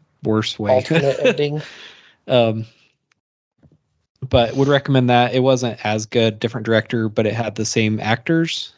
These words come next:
Speaker 1: so still pretty good. Um,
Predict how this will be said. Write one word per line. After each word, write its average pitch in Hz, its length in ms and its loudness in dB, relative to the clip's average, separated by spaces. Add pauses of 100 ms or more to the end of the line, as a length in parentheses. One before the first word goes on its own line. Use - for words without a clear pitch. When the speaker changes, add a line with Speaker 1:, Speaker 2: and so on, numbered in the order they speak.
(100)
Speaker 1:
so 104 460 -2 (320)
still 156 240 0
pretty 120 260 0
good. 113 200 0 (1400)
Um, 151 400 -2